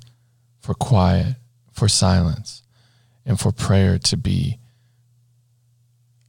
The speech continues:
really, really, honestly, quite easy to,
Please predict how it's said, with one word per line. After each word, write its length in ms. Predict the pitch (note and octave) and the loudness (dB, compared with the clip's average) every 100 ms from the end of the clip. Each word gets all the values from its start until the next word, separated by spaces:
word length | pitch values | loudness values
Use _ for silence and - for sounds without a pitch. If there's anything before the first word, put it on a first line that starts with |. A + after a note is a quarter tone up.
| _ _ | _ _
really, 420 | B2+ G#2+ G#2 G2+ | 2 4 4 4
really, 580 | G#2+ G2+ G2 G2 G#2 D3 | 4 4 2 0 -2 -4
honestly, 640 | A#2+ G2+ G2+ - G2 F2 - _ _ _ _ _ _ _ - | -2 0 0 -2 -2 -4 -8 _ _ _ _ _ _ _ -4
quite 280 | B2+ G2+ | -2 -2
easy 400 | - G2+ F#2+ F2+ | 0 -2 -2 -4
to, 420 | - - G#2 C#3 | -4 -4 -2 -2